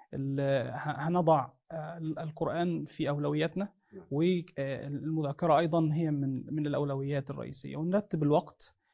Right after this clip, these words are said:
Speaker 1: آه، أنا بالنسبة لي مررت ب-، بصعوبة، صعوبة، آه، يعني، آه، صراحة ف-، أنت بهذا الشكل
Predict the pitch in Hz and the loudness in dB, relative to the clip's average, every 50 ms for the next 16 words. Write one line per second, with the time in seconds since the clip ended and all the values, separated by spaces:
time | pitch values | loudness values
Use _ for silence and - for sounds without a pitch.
0 | _ _ _ - 135 147 143 - - 147 185 185 180 170 165 151 143 160 165 160 | _ _ _ -10 -8 -8 -6 -6 -4 -2 0 4 4 4 4 4 2 2 0 0
1 | 160 160 170 175 180 175 160 160 175 185 180 - - 147 147 151 147 147 160 156 | 0 0 2 2 4 4 4 4 4 2 2 -2 -4 -2 0 0 0 0 -4 -6
2 | - 151 165 185 185 202 208 208 - - 202 208 208 190 208 202 - - - 139 | -4 -2 -2 0 2 2 0 0 -2 -2 0 2 2 2 0 -2 -4 -8 -8 -6
3 | 147 143 147 147 147 147 156 160 139 - - 156 151 143 151 139 - - - - | -4 -4 -4 -2 -2 -2 -2 -2 -2 -2 -4 -4 -2 -2 -4 -4 -6 -8 -12 -16
4 | - _ _ _ - _ - - - 185 185 190 185 - 202 165 - - - - | -18 _ _ _ -20 _ -14 0 6 8 10 10 10 8 6 4 4 0 -8 -6
5 | 165 160 156 156 143 139 - 160 156 165 175 170 165 160 - - - 196 196 - | -4 -4 -2 -2 -2 -2 -4 -2 0 0 2 2 0 -2 -2 0 -2 -2 -2 -2
6 | - 156 156 | -8 -12 -12